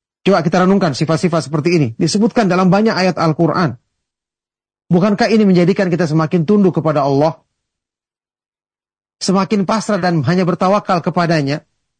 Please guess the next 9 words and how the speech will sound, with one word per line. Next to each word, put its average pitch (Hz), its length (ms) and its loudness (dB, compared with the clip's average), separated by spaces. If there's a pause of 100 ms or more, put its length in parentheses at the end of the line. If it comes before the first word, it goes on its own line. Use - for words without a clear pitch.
(920)
Semakin 214 500 0
menyerahkan 226 540 0
segala 214 400 0
urusan 214 420 0
kita? 240 480 -2 (680)
Semakin 190 480 0
rajin 226 340 0
kita 226 220 -2
berdoa 202 420 0